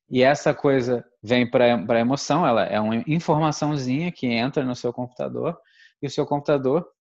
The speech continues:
seu computador específico, as suas maluquices, vai falar, "Ah, isso aqui é bom, isso aqui é ruim", né? Que, na verdade, não existe bom e ruim, é,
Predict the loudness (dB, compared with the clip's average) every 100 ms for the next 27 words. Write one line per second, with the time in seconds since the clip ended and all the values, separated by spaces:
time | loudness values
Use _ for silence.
0 | _ -10 2 2 2 0 0 2 0 -2
1 | -4 -2 -4 -4 -2 0 0 0 -2 -4
2 | -6 -8 _ -20 -20 _ -4 -2 2 4
3 | 6 4 2 -2 -4 0 0 2 2 2
4 | 0 -4 0 0 0 -2 -2 -6 -8 -4
5 | -2 -4 -8 -20 _ _ _ _ _ _
6 | -16 -4 0 4 4 2 0 0 -2 -2
7 | 0 2 2 0 -2 -4 _ _ _ _
8 | -4 -4